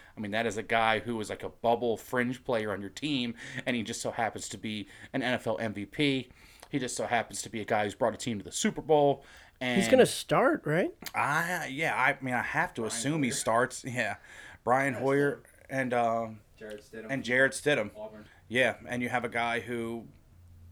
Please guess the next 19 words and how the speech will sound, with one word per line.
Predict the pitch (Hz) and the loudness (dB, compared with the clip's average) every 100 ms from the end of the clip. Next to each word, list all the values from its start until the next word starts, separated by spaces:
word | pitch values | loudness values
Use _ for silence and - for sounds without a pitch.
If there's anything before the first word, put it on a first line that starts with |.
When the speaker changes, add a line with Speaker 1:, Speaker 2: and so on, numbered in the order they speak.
| - - | -20 -14
Speaker 1:
is | - - - - - - - - - - - - _ _ - - - | -12 -12 -14 -20 -20 -20 -20 -20 -20 -20 -20 -20 _ _ -20 -20 -12
looking | 123 120 127 131 | -4 0 0 4
up | 135 143 | 2 2
to | 127 | -2
Cam | - 120 113 | 0 2 2
Newton | 113 120 117 123 117 - | 0 0 -2 -4 -8 -4
all | 120 131 131 | 6 8 8
throughout | 135 127 123 | 6 6 6
college, | - 139 147 113 | 6 6 8 6
I'm | 113 110 | 2 0
sure, | - 120 117 | -2 0 0
because | 117 120 113 | 0 -2 -4
Cam | - 127 120 | -4 -4 -2
wins | 120 117 | -2 -4
a | |
national | 120 120 120 117 | -2 -2 -2 -6
championship | - 143 127 - 110 | 2 2 2 -6 -4
at | 110 | 6
Auburn. | 170 160 156 | 6 6 2